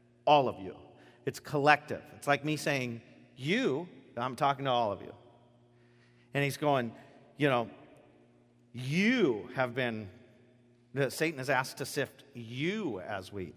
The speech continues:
He's gonna tempt all of us. He's gonna come after all of us. When in an opportune time, he's like this,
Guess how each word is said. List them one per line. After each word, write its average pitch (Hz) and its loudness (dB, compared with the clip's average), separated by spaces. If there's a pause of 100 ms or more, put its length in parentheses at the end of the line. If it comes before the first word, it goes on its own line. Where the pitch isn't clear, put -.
He's 117 -14
gonna 123 -2
tempt 113 -10
all 143 -6
of 127 -16
us. - -20
He's 104 -14
gonna 117 -4
come 143 -6
after 156 4
all 156 8
of 107 -2
us. - -12
When 117 -6 (280)
in 143 0
an 139 2
opportune 185 4
time, 160 4
he's 147 0
like 147 4
this, 147 0